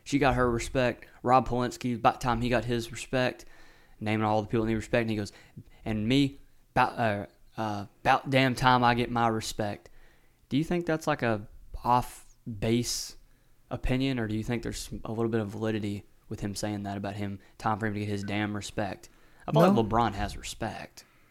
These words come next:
Speaker 2: Yeah.
Speaker 1: Like, wearing the LeBron jersey over here, I'm saying, I don't know if that's a very valid statement.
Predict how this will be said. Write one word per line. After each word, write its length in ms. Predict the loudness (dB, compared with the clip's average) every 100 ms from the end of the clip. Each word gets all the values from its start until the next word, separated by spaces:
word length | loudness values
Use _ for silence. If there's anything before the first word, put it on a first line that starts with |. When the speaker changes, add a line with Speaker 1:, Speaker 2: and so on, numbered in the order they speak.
| _ _ _ _ _ -20 -16 -2
Speaker 2:
Yeah. 300 | 2 2 0 -4 -10 -10 -10 -10 -12 -14 -14 -18 -20 _ _ _ -6
Speaker 1:
Like, 220 | -6 -6 -8
wearing 340 | 6 8 8 6
the 60 |
LeBron 420 | 2 2 4 2 4
jersey 400 | 4 2 0 -4
over 180 | -4
here, 180 | -4 -4
I'm 180 | -4 -4
saying, 340 | -2 -2 -2 -2
I 80 |
don't 120 | -2 -2
know 80 |
if 80 | -4
that's 180 | -6 -8
a 40 |
very 200 | -8 -6
valid 400 | -6 -6 -6 -8
statement. 460 | -12 -14 -14 -16 -18